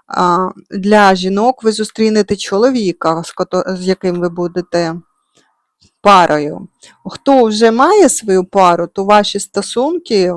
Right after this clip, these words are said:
м, стануть кращими, сильнішими, міцнішими, і ви будете отримувати задоволення від спілкування один з одним. Тобто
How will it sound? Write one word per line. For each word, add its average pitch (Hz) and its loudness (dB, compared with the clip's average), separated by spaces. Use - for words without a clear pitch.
м, 185 -10
стануть 220 -2
кращими, 220 -2
сильнішими, 202 -4
міцнішими, 220 -6
і 208 0
ви 202 -2
будете 196 0
отримувати 190 -2
задоволення 190 -4
від 185 -4
спілкування 190 -4
один 180 -8
з 180 -14
одним. 175 -8
Тобто 190 -6